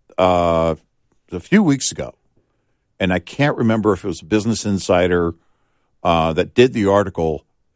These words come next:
that talked about the leasing of building space, that if you look at the tech industry in San Francisco and, you know, the Silicon Valley, you look at,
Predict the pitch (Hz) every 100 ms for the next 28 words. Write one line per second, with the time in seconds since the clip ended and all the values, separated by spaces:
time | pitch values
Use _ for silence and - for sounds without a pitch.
0 | _ - 85 - - 131 143 - 113 95
1 | 90 92 _ - 87 85 82 - _ _
2 | _ _ _ _ - 120 147 - 123 104
3 | 85 - 82 - 127 131 120 101 - -
4 | 82 80 - - _ _ _ _ _ _
5 | _ 101 90 110 104 92 95 123 131 104
6 | 95 110 110 110 90 82 98 87 82 -
7 | _ - 90 92 104 85 - 104 92 95
8 | 87 82 _ _ _ - 90 87 82 82
9 | 80 78 - 92 82 80 - 98 87 90
10 | 80 90 90 90 80 - _ _ _ _
11 | _ _ _ _ _ _ _ - 92 120
12 | 117 107 107 110 92